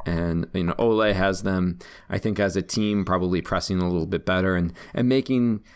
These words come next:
making the game a little bit harder through the middle of the pitch, but they're relatively anemic offensively. Um, eh, maybe a lack of, I don't know if it's a lack of creativity or,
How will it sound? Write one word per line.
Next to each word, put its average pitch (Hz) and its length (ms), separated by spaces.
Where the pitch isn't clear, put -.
making 196 300
the 156 60
game 143 400
a 110 100
little 127 400
bit 131 160
harder 120 340
through 117 180
the 101 60
middle 101 220
of 95 60
the - 80
pitch, - 460
but 110 200
they're 208 240
relatively 120 640
anemic 95 640
offensively. 107 880
Um, 90 760
eh, 50 320
maybe 117 320
a 104 80
lack 98 380
of, 95 340
I 90 80
don't 92 100
know 95 60
if 90 80
it's - 120
a 87 40
lack 92 260
of 90 140
creativity 110 880
or, 87 360